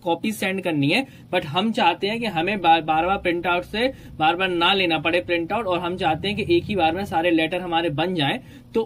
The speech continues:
उसके लिए हम लोग मेल मर्ज का यूज करते हैं। ओके, ऐसे आपको clear नहीं होगा, मैं आपको example से समझाता हूँ तो आपको और भी ज्यादा clear हो जाएगा, ठीक है। इस option को मैं आपको एमएस Word पे बताऊंगा, क्योंकि क्या है, कुछ लोगों की demand आ रही है कि सर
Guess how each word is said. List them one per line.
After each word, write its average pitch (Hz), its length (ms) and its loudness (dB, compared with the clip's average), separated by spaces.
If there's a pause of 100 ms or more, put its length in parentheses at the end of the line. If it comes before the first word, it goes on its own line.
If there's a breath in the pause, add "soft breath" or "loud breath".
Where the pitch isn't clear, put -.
उसके 214 280 -4
लिए 220 100 0
हम 226 80 -2
लोग 233 80 -2
मेल 202 200 0
मर्ज 190 220 -4
का 208 80 -4
यूज 185 220 -2
करते 127 320 -6
हैं। 120 120 -10
ओके, 202 220 -4
ऐसे 180 380 -4
आपको 196 180 -4
clear 202 260 -2
नहीं 190 100 -4
होगा, 208 120 -4
मैं 220 120 -2
आपको 185 180 -6
example 175 500 -2
से 190 100 -6
समझाता 151 420 -4
हूँ 226 80 -8
तो 208 60 -2
आपको 180 220 -4
और 160 100 -2
भी 165 100 0
ज्यादा 165 180 -2
clear 185 300 0
हो 160 120 -2
जाएगा, 113 280 -6
ठीक 214 220 -4
है। 190 120 0 (260 loud breath)
इस 277 180 0
option 254 340 0
को 247 100 0
मैं 247 260 0 (280 loud breath)
आपको 208 380 2
एमएस 196 300 -2
Word 208 240 0
पे 233 80 0
बताऊंगा, 190 460 -2
क्योंकि 214 320 -4
क्या 214 180 -4
है, 220 100 -4
कुछ 226 220 -10
लोगों 208 160 -6
की 220 80 -4
demand 185 380 -2
आ 180 100 0
रही 180 140 2
है 196 80 0
कि 202 100 -6
सर 220 240 -6